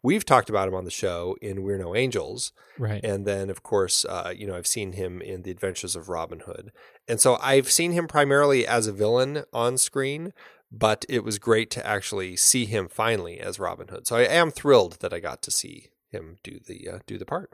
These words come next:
Speaker 2: I, I agree. I think he's a great Robin Hood, and, and he is one of those actors. Another one. He is the, he is the Daniel Radcliffe of his age. <laughs> Get, uh, see how I did that?
Speaker 1: That was great.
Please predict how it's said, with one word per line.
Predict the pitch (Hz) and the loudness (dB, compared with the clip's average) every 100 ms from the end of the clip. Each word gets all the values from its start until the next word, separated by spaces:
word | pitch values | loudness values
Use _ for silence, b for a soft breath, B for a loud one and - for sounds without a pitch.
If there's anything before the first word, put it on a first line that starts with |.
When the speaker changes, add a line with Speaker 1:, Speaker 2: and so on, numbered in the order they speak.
| _ | _
Speaker 2:
I, | 208 202 214 | 6 6 6
I | 226 196 | 0 -2
agree. | 190 165 156 127 | 0 2 4 4
I | 117 | 4
think | 135 165 | 2 0
he's | 160 147 | 0 0
a | 131 | 0
great | 113 139 165 | 2 2 4
Robin | 120 120 | 0 2
Hood, | 117 143 | 0 0
and, | 196 202 | 0 -2
and | - 220 | 2 0
he | - 302 | 4 4
is | 294 196 | 4 2
one | 214 | 0
of | 220 | 0
those | 202 190 | -2 -2
actors. | 220 - 147 | -4 -4 -2
Another | 151 160 220 | 0 2 2
one. | 185 123 | 4 2
He | 120 208 | 4 4
is | 190 - | 4 4
the, | 151 139 135 | 2 2 -2
he | 127 175 | -8 2
is | 220 202 151 | 6 6 6
the | 160 | -2
Daniel | 147 160 165 170 151 | 2 4 4 4 4
Radcliffe | 160 170 156 147 123 - | 4 4 2 2 2 4
of | 127 | -2
his | 110 131 113 | 0 0 4
age. | 123 104 104 - 104 | 4 4 2 0 -2
<laughs> | - - - - - - 127 - 143 - 143 - 123 - 139 | -4 -12 -14 -16 -14 -6 -6 0 0 2 -2 0 -8 -8 -6
Get, | 123 127 - | 0 0 4
uh, | 151 131 | 4 2
see | - 143 | 0 4
how | 139 | 6
I | 135 | 6
did | 131 139 | 4 2
that? | 160 190 | 2 2
Speaker 1:
That | 117 | 2
was | 107 | 0
great. | 98 107 101 | 2 2 2